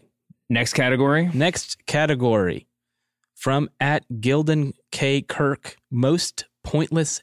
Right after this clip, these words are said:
Speaker 2: angle. I said the Fashion Files. I think we all liked the Fashion
Speaker 1: Yeah.
Speaker 2: Files when it started. We thought it was really funny. Breezango is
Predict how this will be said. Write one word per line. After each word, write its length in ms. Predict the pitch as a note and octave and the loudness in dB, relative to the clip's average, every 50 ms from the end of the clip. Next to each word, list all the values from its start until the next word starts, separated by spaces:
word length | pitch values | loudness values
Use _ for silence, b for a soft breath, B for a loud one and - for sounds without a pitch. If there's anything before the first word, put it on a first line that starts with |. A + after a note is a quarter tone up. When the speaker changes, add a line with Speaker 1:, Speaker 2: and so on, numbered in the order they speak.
| _ - | _ -2
Speaker 2:
angle. 640 | C#3+ C#3 C#3+ D3 C3 C3 A#2 G#2+ G2 E2+ - - - _ _ _ _ _ _ _ _ - | -2 0 0 0 0 0 0 0 -2 -4 -6 -8 -14 _ _ _ _ _ _ _ _ -4
I 220 | A#2 B2+ D3+ E3 | -2 0 0 0
said 520 | D#3 - - D#3 D3+ D3+ D#3 D#3+ - A#2+ B2 | 0 0 0 0 0 0 0 -2 -4 -4 -4
the 100 | C#3 C3+ | -4 -4
Fashion 520 | - - D3 C#3 C#3+ C#3+ - - C3+ B2+ | -2 -2 0 0 0 0 0 0 -2 -2
Files. 720 | A2 - A#2+ A2 G#2+ A2 G#2 F2 C2+ A#1 - - - - - _ _ B B B B B B B B B B B B B B - | 0 0 0 0 0 0 -2 -4 -4 -8 -8 -10 -10 -10 -10 _ _ B B B B B B B B B B B B B B -4
I 100 | B2 C3 | -2 0
think 160 | C3+ E3 D#3 | 0 0 2
we 120 | E3 E3 E3+ | 2 4 4
all 140 | F3 F3 E3+ | 4 4 4
liked 280 | D#3 D#3 E3 F3 - | 2 2 2 0 -2
the 80 | - E3+ | -4 -4
Fashion 380 | D3+ F3 E3 E3+ E3 F2+ E3+ E3+ | -2 0 0 0 2 2 2 2
Speaker 1:
Yeah. 80 | F3 | 2
Speaker 2:
Files 340 | E3+ E3 E3 E3 F3 D#3+ D3+ | 2 2 4 2 2 2 0
when 120 | E3+ E3+ | 0 0
it 80 | E3+ D#3 | 0 -2
started. 360 | - - - E3 E3+ F3 E3+ | -2 -2 -2 0 0 0 0
We 120 | D#3+ C#3 C3 | 0 -2 -2
thought 160 | - C3+ C#3 | 0 0 0
it 40 | C#3 | 0
was 100 | C3+ C3 | 0 0
really 220 | C3+ C#3 C#3 C#3 | 0 0 0 0
funny. 440 | C3+ - C3 B2+ C3 C3+ C#3 C#3 C3 B B B B B B B B - | -2 -2 -2 0 0 0 -2 -4 -6 B B B B B B B B -2
Breezango 720 | C3 C3 B2 B2 B2+ B2+ C3 C3+ C3 C3 C3 C3 B2+ - | -2 0 0 2 0 0 0 0 2 2 2 2 2 2
is 300 | - B2 B2 A#2+ A#2 - | 0 0 0 -2 -2 -6